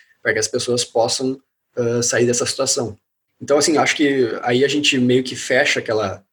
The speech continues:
aquela roda, né, pra entender como que as visões, né, esses pressupostos implícitos, né, que o pessoal trouxe a respeito da natureza humana,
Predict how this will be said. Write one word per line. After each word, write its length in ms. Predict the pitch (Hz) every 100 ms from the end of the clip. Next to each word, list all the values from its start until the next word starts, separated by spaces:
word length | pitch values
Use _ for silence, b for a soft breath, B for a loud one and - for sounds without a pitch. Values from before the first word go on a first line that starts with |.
| _ _ _ -
aquela 300 | 101 113 107
roda, 340 | 98 113 123
né, 220 | 92 107 - _ _ _ _
pra 120 | 107
entender 500 | 120 131 120 117 127
como 280 | - 139 165
que 80 | 156
as 140 | 139
visões, 720 | 139 117 120 131 143 - - - _ -
né, 120 | 98
esses 240 | 107 107
pressupostos 840 | - 123 - 123 - 135 156 - 120
implícitos, 640 | 120 123 123 123 - 104
né, 120 | 101 101
que 100 | 113
o 80 |
pessoal 360 | 104 117 104 113
trouxe 360 | 113 120 127 101
a 40 |
respeito 500 | 113 - 127 143 143
da 100 | 123
natureza 340 | 123 123 113
humana, 420 | 104 113 147 110